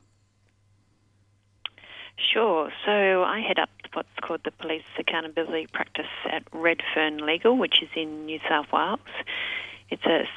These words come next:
statewide service, and it takes in a whole gamut of different issues, from, um,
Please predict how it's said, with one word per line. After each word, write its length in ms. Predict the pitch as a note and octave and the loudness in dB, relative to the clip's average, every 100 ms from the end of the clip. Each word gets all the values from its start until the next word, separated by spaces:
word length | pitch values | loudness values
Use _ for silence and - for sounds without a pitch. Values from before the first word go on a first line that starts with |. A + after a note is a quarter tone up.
| - - | -4 2
statewide 800 | D#3 - D3+ D3+ D#3 E3 E3+ - - | 2 2 2 4 4 4 2 -4 0
service, 380 | D3+ C#3+ C#3+ - - - | 0 2 0 -2 -6 -4
and 160 | D#3 D#3 | -2 -2
it 120 | D3+ - - | -6 -2 2
takes 200 | - - G#3+ | 2 0 0
in 120 | G3 | 4
a 140 | D#3 | 4
whole 420 | - - G#3 G#3 - | 2 2 2 2 0
gamut 380 | E3+ E3 E3 - - | 0 2 0 -2 -6
of 160 | D#3+ D#3+ - - _ | -6 -4 -6 -6 _
different 480 | - E3 F3 E3+ - - - | 0 2 2 0 0 0 6
issues, 500 | - - D#3 D#3 - - - - - - _ _ _ _ - - - | 6 6 4 -4 -8 -12 -14 -20 -20 -20 _ _ _ _ -4 -2 -4
from, 320 | E3 D#3 D#3 C3+ | -2 -4 -4 -4
um, 300 | C#3 C#3 | -4 -6